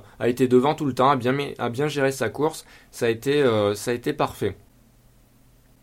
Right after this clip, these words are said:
Et donc, euh, à l'issue de cette course, il se rapproche vraiment du titre à cinq points. Durant cette course également, il y a eu Jean-Éric Vergne qui a encore bien animé la course,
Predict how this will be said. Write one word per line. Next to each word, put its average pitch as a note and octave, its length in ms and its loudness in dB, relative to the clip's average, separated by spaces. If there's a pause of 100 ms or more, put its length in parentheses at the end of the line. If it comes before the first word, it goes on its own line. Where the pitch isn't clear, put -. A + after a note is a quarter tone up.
(320)
Et B2 80 0
donc, D3+ 320 -2
euh, C#3 180 2
à B2+ 120 4
l'issue D3 240 -4
de - 40 -8
cette D3 160 -2
course, E3 220 -4
il C3+ 80 -6
se - 80 -6
rapproche C3 340 -2
vraiment C3+ 280 0
du B2+ 100 -4
titre C#3+ 300 -6
à A#2 80 -2
cinq C3+ 260 -4
points. G2+ 220 -8 (640)
Durant E3+ 260 2
cette F3+ 160 -2
course F#3+ 240 0
également, D#3+ 420 4
il F3+ 80 2
y D3 60 6
a - 20 6
eu C3+ 140 6
Jean-Éric D3+ 420 0
Vergne D#3 360 0 (180)
qui - 160 -4
a - 20 2
encore D#3 360 0
bien E3 280 2
animé E3 320 0
la C#3+ 120 4
course, G3 440 -2